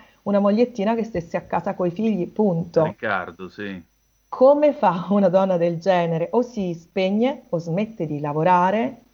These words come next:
Speaker 1: oppure a un certo punto capisce che ha bisogno di, di stare sola o di stare con un altro tipo di uomo.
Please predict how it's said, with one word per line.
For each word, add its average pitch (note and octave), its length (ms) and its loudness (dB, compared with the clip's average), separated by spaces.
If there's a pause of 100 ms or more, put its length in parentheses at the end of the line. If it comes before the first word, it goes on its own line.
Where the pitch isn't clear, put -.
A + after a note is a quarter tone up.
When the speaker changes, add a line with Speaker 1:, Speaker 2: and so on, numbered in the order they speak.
(160)
Speaker 1:
oppure G#3+ 560 -2
a E3 80 -2
un E3 120 -2
certo G3+ 360 0
punto E3 720 2
capisce F#3+ 440 -6
che G3+ 100 -2
ha E3+ 60 2
bisogno F#3+ 380 -2
di, F3+ 100 -4 (800)
di F#3 140 -8
stare G#3 320 4
sola - 640 0
o E3 60 2
di E3+ 80 -2
stare F#3 280 -2
con F#3 100 -4
un F3+ 120 -2
altro F#3 280 -4
tipo E3+ 300 -2
di E3+ 100 -2
uomo. E3+ 640 4